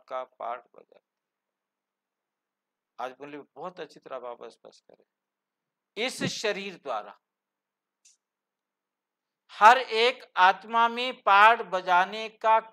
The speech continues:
कितना रिकॉर्ड भरा हुआ है, ये टेप रिकॉर्ड से बहुत अच्छी तरह स्पष्ट होता है। एक तरफ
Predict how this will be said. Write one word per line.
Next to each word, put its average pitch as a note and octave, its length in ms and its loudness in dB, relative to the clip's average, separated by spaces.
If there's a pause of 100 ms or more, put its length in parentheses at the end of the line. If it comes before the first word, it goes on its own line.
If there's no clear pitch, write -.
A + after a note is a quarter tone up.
कितना A3 520 -2
रिकॉर्ड A3 540 4
भरा G#3 260 0
हुआ G#3 320 0
है, A3 500 -2 (2000)
ये D3 140 -16
टेप G#3 360 -6
रिकॉर्ड E3+ 380 -10
से - 180 -18
बहुत D#3 320 -12 (100)
अच्छी D3 320 -10
तरह C#3 440 -14 (300)
स्पष्ट - 480 -16
होता G2+ 260 -20
है। F#2+ 120 -20 (1000)
एक C3 260 -14
तरफ F3+ 320 -12